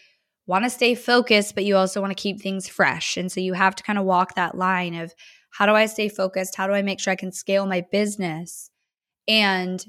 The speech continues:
how do I keep things fresh? How do I make sure I adapt and I optimize my offers for my audience? And there's factors that depend on this, your audience size, how many leads you're bringing in, do you have a team supporting you, do you not? Like, all of those things play a part. Regardless,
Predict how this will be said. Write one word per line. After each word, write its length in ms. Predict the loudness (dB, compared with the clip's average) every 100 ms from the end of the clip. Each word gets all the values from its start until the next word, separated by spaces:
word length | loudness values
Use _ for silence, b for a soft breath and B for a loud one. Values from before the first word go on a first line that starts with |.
| -8
how 160 | -2
do 80 | 2
I 80 | 0
keep 260 | 0 -8 -8
things 260 | -10 -12
fresh? 360 | -4 -2 -2 -6
How 160 | -6
do 60 | -4
I 100 | -4
make 160 | -8 -8
sure 120 | -4
I 60 |
adapt 580 | -4 -4 -2 0 0 -2
and 80 | -12
I 120 | -10
optimize 580 | -6 -6 -6 -8 -6 -8 -10
my 100 | -6
offers 440 | -4 -4 -6 -8
for 140 | -10
my 180 | -12 -12 -4
audience? 580 | -2 -2 -4 -8 -12 -18 _ _ _ _
And 100 | -8
there's 160 | -8 -6
factors 460 | 0 0 0 -6
that 140 | -6 -6
depend 440 | -10 -4 -2 -2
on 120 | -2
this, 260 | -4 -8 -8
your 140 | -4
audience 360 | -2 -2 -6 -4
size, 440 | 2 4 4 2
how 80 | 0
many 200 | -4 -4
leads 380 | -4 -2 -2 -2
you're 80 | -2
bringing 320 | -4 -4 -4
in, 180 | -6 -6
do 100 | -6
you 40 |
have 80 | -8
a 60 | -6
team 340 | -4 -2 -2
supporting 460 | -4 -4 -2 -2 -4
you, 120 | -4
do 120 | -6
you 80 | -4
not? 420 | 2 6 6 4
Like, 140 | -4 -2
all 160 | 0
of 60 | 0
those 180 | -2 -6
things 260 | -10 -16
play 160 | -14 -16
a 60 | -12
part. 260 | -10 -10 _
Regardless, 800 | -16 2 4 4 0 -6 -8 -16